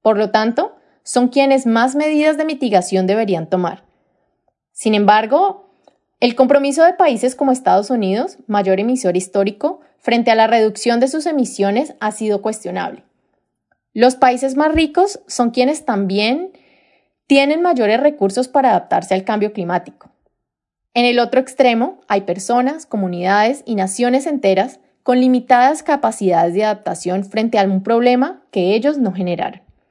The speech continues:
Providencia y La Guajira son ejemplos de estos casos, regiones desprovistas de los recursos, información y medios para adaptación,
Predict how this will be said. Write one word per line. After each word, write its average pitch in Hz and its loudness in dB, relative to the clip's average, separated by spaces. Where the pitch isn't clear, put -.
Providencia 262 2
y 277 2
La 233 4
Guajira 220 -2
son 247 -4
ejemplos 285 0
de 214 0
estos 185 -4
casos, - -4
regiones 214 -2
desprovistas 233 0
de 294 4
los 269 0
recursos, 240 -4
información 202 -4
y 220 0
medios 254 2
para 202 2
adaptación, 170 -4